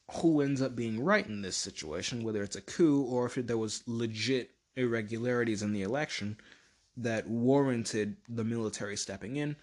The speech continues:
Maybe this is just the military not being used to not being in control. Maybe there was actual election fraud. Who knows? Very eerily similar to claims about our own election here in America,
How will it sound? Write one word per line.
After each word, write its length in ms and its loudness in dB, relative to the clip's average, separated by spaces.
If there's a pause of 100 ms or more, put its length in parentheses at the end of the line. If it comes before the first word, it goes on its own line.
(720)
Maybe 300 4
this 240 0
is 80 -2
just 260 0
the 80 0
military 560 0
not 300 0
being 240 2
used 380 0
to 180 0
not 400 0
being 180 0
in 100 -2
control. 640 0 (920)
Maybe 280 0
there 140 2
was 320 0
actual 520 0
election 460 -2
fraud. 540 -12
Who 160 0
knows? 380 -4 (1500)
Very 480 -8
eerily 360 0
similar 440 0
to 160 -4
claims 380 -4
about 240 2
our 200 0
own 140 -2
election 400 -2
here 200 -4
in 80 -4
America, 500 -6